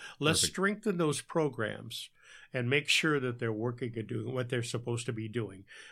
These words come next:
Speaker 1: Uh, we're not, we don't have the money to give you right now. So strengthen your programs and then come back." And that's my take on, on,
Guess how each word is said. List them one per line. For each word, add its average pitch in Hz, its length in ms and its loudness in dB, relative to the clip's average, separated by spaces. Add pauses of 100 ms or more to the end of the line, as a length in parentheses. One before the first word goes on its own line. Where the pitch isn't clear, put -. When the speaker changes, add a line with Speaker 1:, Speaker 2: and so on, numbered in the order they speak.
(100)
Speaker 1:
Uh, 117 200 0
we're 123 180 2
not, 135 180 2
we 139 120 2
don't 139 180 2
have 147 360 4
the 120 100 0
money 117 340 2
to 127 120 -4
give 120 220 2
you 117 80 0
right 104 220 -4
now. 110 260 -10 (200)
So - 180 -6
strengthen 143 460 0
your 175 160 2
programs 131 600 0 (220)
and 123 100 0
then 120 160 2
come 113 200 -2
back." - 380 -14 (480)
And 120 120 -2
that's 123 260 0
my 139 220 6
take 120 400 0
on, 110 240 -4
on, 110 440 -6